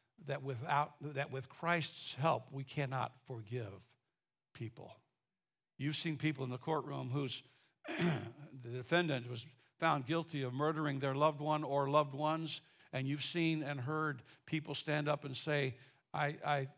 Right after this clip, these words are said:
I miss my loved one. I, I love them so much, but I want you to know I forgive you." Now, I think that's an incredible act of mercy on the part of someone who's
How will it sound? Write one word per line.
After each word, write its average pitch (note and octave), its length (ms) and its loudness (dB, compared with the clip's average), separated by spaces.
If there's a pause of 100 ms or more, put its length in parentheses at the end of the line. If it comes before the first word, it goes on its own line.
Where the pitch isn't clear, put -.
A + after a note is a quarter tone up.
(300)
I D3 120 -2
miss C#3+ 320 -4
my C#3+ 100 0
loved C#3+ 240 2
one. C#3+ 80 -6
I, C3+ 260 2
I C#3 120 0
love C#3 280 -2
them C3 140 -6
so D3+ 160 -4
much, C#3+ 260 -6 (520)
but D3+ 100 -6
I C3+ 160 4
want C3+ 200 -4
you D3 120 -4
to C3 100 -6
know B2+ 220 -4
I A#2+ 120 -4
forgive B2+ 420 -8
you." C#3+ 180 -8 (1040)
Now, - 160 -4
I D3 100 -2
think D3 220 -4
that's - 280 -6
an B2 160 -6
incredible B2+ 680 -4 (140)
act C3 420 -2
of A#2+ 220 -8 (200)
mercy C3+ 480 -6
on A#2+ 140 -6
the A#2+ 60 -8
part C#3 400 -2
of A#2 60 -10
someone C3 340 -6
who's A#2 280 -6